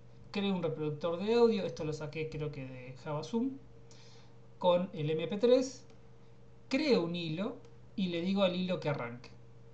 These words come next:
Y el hilo cuando arranca empieza la reproducción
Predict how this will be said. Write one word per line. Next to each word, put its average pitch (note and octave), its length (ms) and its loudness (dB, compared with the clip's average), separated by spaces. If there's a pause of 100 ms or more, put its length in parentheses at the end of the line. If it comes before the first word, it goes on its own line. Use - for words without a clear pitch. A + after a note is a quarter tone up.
(480)
Y D#3+ 120 -2
el E3+ 80 -2
hilo F#3+ 240 0
cuando G3 260 2
arranca A3 560 0
empieza F3+ 540 -4
la E3+ 100 0
reproducción D3+ 840 -2